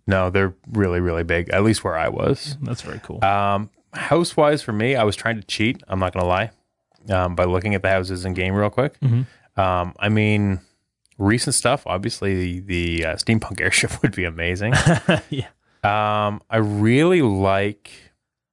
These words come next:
Speaker 1: um, you know, I mentioned before, like, the brownstones, uh,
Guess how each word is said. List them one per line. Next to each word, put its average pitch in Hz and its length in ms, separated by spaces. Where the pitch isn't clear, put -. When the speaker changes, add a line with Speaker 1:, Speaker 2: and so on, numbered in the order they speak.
Speaker 1:
um, 90 380
you 110 80
know, 107 60
I 113 240
mentioned 127 260
before, 98 240
like, 92 160
the 95 80
brownstones, 98 880
uh, 95 140